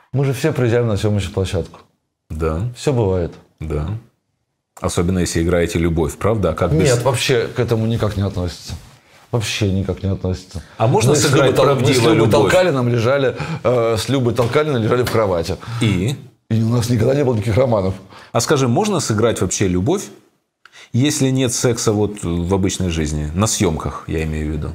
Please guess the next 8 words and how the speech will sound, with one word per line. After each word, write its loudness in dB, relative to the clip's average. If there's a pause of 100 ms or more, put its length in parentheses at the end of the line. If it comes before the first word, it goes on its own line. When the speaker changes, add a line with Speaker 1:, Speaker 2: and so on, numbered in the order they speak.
(1200)
Speaker 1:
Я 0
не 0
задумывался -2
об -4
этом. -8 (480)
Speaker 2:
Правдиво 2
сыграть -2
любовь 0